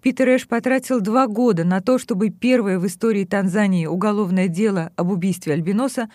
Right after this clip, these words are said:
закончилось тем, что виновные понесли заслуженное наказание. Правосудие в этой стране работает очень медленно.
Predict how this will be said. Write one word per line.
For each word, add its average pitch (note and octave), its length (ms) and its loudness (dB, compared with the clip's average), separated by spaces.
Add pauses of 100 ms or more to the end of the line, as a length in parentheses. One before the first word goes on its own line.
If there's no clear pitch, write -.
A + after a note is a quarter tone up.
(300)
закончилось B3+ 640 0
тем, C#4+ 240 0
что - 200 -2
виновные B3 560 0
понесли A3 560 0
заслуженное G3 720 0
наказание. E3+ 680 -2 (520)
Правосудие A3 560 -2
в G3 60 0
этой G#3 180 0
стране G#3 400 -2
работает F3+ 560 -2
очень F3 360 -2
медленно. C3+ 560 -4